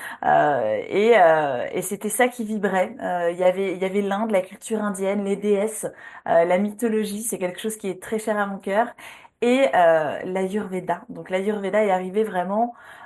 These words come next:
un petit peu comme ça, en filigrane. Je savais pas trop ce que c'était au départ. Euh, j'ai commencé à faire des recherches et, euh,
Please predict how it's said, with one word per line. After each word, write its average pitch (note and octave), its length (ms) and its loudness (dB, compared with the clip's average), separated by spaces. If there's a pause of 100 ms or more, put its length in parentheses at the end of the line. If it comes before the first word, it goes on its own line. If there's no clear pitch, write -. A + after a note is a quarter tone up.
un A3 80 0
petit A3 140 -6
peu B3+ 140 -2
comme G#3+ 140 2
ça, G#3+ 160 -4
en A3 100 -2
filigrane. G#3 720 0
Je F#3+ 180 -4
savais G3+ 280 0
pas G#3+ 160 2
trop G#3+ 180 -8
ce - 80 -10
que A3+ 80 -8
c'était G#3 360 -4
au G3+ 80 -2
départ. F#3+ 520 0 (400)
Euh, F3+ 140 0
j'ai F#3+ 100 -4
commencé A3 300 -2
à A3 60 -2
faire G3 200 0
des F#3+ 100 -2
recherches F#3+ 600 -2
et, F3+ 160 0
euh, F3 40 2